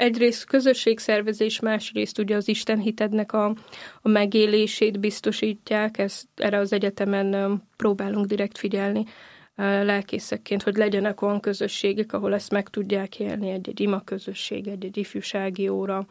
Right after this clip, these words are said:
De kurzusunk is van, egy szabadon választható kurzusunk, az épp nem a hitéleti programjaink közé tartozik. Picit a lelki stabilitásról beszélünk,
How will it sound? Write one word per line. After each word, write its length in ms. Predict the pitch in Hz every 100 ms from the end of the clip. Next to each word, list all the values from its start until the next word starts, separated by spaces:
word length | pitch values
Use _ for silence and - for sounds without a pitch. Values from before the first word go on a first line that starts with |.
| _
De 380 | - 233 233 226 202 _ _ _ _ _ _
kurzusunk 720 | - 269 262 247 226 226 220 220
is 160 | 220
van, 180 | 214 202
egy 80 | 196
szabadon 480 | - 208 214 208 202
választható 680 | 202 208 202 - 196 202
kurzusunk, 680 | - 196 202 196 - 202 -
az 120 | 196
épp 200 | 196 190
nem 160 | 208 208
a 40 |
hitéleti 600 | 202 202 - 202 208 208
programjaink 760 | 220 208 202 202 202 202 202 202
közé 280 | 214 196 196
tartozik. 720 | - 196 - 196 196 - - _
Picit 320 | - - 220 202
a 280 | 196 202 190
lelki 340 | 208 214 214
stabilitásról 920 | - 202 190 180 196 - 196 - 202
beszélünk, 800 | 196 196 - 196 196 202 202